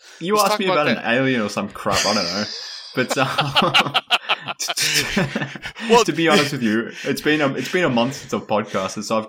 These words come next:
Speaker 1: I kind of forgotten how to do this. Not that I was any good at it beforehand, but, uh, I guess we should start with the Bulls. Not that there's a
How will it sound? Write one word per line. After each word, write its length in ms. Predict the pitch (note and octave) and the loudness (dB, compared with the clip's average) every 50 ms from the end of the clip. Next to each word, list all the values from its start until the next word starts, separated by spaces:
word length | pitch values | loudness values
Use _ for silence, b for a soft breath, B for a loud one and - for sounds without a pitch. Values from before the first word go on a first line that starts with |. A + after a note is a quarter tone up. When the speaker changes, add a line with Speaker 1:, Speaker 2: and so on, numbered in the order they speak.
| - - | -6 -6
Speaker 1:
I 80 | A2+ | -6
kind 300 | A2+ - - C3 B2+ D3 | -6 -4 -4 -4 -2 -2
of 80 | C3+ - | -4 -6
forgotten 260 | - A#2 A#2 F#2 G2 | -2 -2 -2 -2 0
how 100 | G#2 G2 | 0 -2
to 80 | G2 G2 | -2 -2
do 260 | F2+ - G2+ G2 F#2+ | -4 -6 -6 -6 -6
this. 260 | G#2 G2 - - - b b b b b b b | -8 -10 -12 -12 -14 b b b b b b b
Not 140 | B2 A#2 - | -4 -2 0
that 100 | B2+ A2 | 2 2
I 60 | G2+ | 2
was 80 | G2+ | 2
any 160 | G#2 G#2 G2+ F#2 | 2 0 -2 -2
good 160 | G#2+ A2+ A2 | -2 0 0
at 80 | G#2 | 0
it 120 | G2 E2 - | 0 -2 -6
beforehand, 580 | - - - A#2+ A2+ G#2+ G#2 F2+ F#2 F2+ F#2 | -10 -6 -2 0 0 0 0 -2 -4 -6 -4
but, 180 | F#2 G2+ G2 - | -2 -2 -2 -2
uh, 180 | - G#2 G2+ - | -2 -2 0 0
I 80 | - A#2 | 0 0
guess 280 | A2+ - C3+ C3+ - - | 0 0 0 -2 0 -2
we 60 | D3+ | -2
should 180 | C#3 - B2 | -2 -2 -4
start 360 | - - - A2+ G#2+ G#2+ - G#2 | -4 -2 0 0 0 0 0 -2
with 100 | G2+ - | -6 -10
the 60 | - | -10
Bulls. 340 | - F2+ F2+ F2 F#2+ G2+ - | -6 -4 -4 -2 -2 -2 -4
Not 140 | A#2+ A2 | -4 -4
that 80 | - A2 | -2 -2
there's 160 | G#2 G#2 F2+ | -2 -2 -4
a 120 | G2 F2 | -4 -8